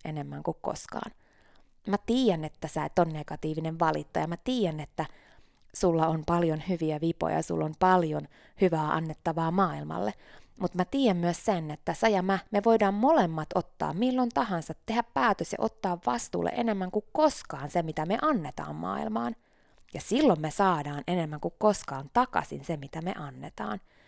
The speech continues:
Hyville tyypeille oikeasti tapahtuu hyviä juttuja. Ja hyvät vipat, mitä sä annat maailmaan,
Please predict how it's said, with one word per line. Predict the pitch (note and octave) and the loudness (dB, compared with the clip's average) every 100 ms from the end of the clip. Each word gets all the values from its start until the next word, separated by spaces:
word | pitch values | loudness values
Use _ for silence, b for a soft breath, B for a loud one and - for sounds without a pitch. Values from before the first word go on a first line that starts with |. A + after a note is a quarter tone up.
| b b | b b
Hyville | C4+ C#4 E3+ - | 4 4 2 2
tyypeille | F#3+ E3 - D3+ D#3 | 4 4 2 -2 4
oikeasti | F#3+ F3+ D3 - D3+ | 4 4 -2 -6 -6
tapahtuu | D#3 - D3+ - D#3 | -6 -4 -6 -4 -6
hyviä | D3+ D3 D3+ | -6 -6 -6
juttuja. | D#3+ - - - - - _ _ _ - | -6 -10 -4 -2 -2 -6 _ _ _ -4
Ja | |
hyvät | D#3+ A3 G3 - | 2 6 6 4
vipat, | A#3 D#3+ D3+ | -2 -2 -8
mitä | D3 - C#3+ | -8 -6 -4
sä | - - | -4 2
annat | G#3 G3+ D3 C#3+ | 4 4 2 -10
maailmaan, | E3 D#3 D3 D3+ D#3 | -8 -6 -8 -8 -10